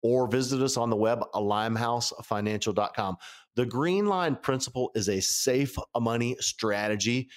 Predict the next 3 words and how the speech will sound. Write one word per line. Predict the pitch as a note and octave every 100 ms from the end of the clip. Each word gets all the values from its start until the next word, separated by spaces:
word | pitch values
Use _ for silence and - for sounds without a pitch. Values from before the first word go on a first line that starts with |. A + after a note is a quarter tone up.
| - _ _ _ _ _ _ _ -
It | F#3 -
actually | D3+ D#3+ C#3 - C#3 C3 A#2 - _ _ _ _ -
puts | D3+ - -